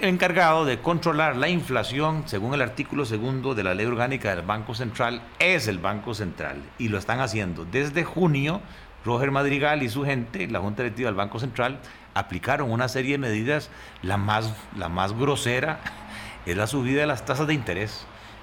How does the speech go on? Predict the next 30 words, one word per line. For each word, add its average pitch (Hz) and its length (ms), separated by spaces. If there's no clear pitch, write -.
que 98 80
estaban 127 480
en 92 180
punto 139 720
setenta 92 440
y 85 60
cinco 127 400
a 78 80
fines 143 360
del 85 140
año 113 200
pasado 139 460
y 92 140
ya 95 120
vamos 123 320
por 113 180
ocho 123 220
y 143 40
medio. 95 420
Eso 156 300
sin 151 200
registrar 123 540
todavía, 156 600
eh, 90 440
el 95 120
efecto 117 360
que 135 100
tiene 131 240
que 143 140
venir 139 420